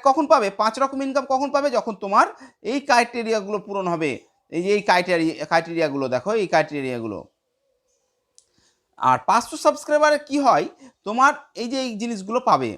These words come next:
পাঁচশো সাবস্ক্রাইবারে কি হবে? এগুলো পাবে, এগুলো পাবে, এখান থেকে তিন রকম ইনকাম তোমরা পাবে, ঠিক আছে?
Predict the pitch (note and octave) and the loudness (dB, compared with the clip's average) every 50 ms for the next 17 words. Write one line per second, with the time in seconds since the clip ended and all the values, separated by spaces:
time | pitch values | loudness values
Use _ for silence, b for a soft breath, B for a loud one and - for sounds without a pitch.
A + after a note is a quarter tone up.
0 | - _ _ _ _ _ - D3 E3+ F#3+ - C4 - C#4 B3+ - - - C4+ C4+ | -12 _ _ _ _ _ -6 -4 -4 -4 -6 -8 -6 -6 -6 -6 -8 -6 -2 0
1 | C4 C4 C4 C4 C4+ - C4 A#3 A#3 A3 B3+ D4 - - D#4 C#4+ B B - E3+ | 2 2 2 0 0 -2 0 0 2 2 2 0 0 -2 -12 -20 B B -6 -6
2 | F3+ F#3+ G#3+ A3+ A3+ G#3+ G#3 F#3+ G#3 G#3+ G#3+ G3 G#3 A3+ A3 A3 G3+ F#3+ F#3+ G#3 | -6 -4 -2 -2 0 0 0 2 0 0 -2 -2 -2 -2 0 0 0 0 2 0
3 | A3+ A#3 - - _ _ _ _ - F3 F3+ - B3 A#3+ A#3+ A#3 A#3+ C4+ C#4 C4 | 0 0 -2 -8 _ _ _ _ -12 -12 -6 -4 -4 -2 -2 -4 -6 -4 -6 -6
4 | C4+ _ _ - A#3+ B3 B3 A#3+ A#3+ A#3 - G#3+ G#3 G3+ F#3+ F3+ A3+ A#3+ B3 - | -6 _ _ -12 -10 -6 -4 -2 -2 -2 -2 -4 -6 -6 -2 0 0 0 0 -2
5 | G3 F3 F3+ G#3 G3+ - D3+ E3 D#3 D#3 C3 A#2 - - b b b b b b | -4 -2 -2 -2 0 0 0 0 0 0 -2 -4 -6 -10 b b b b b b
6 | _ _ _ - F3+ A3 B3 A#3+ F4+ D4+ | _ _ _ -8 -6 -4 -4 0 0 0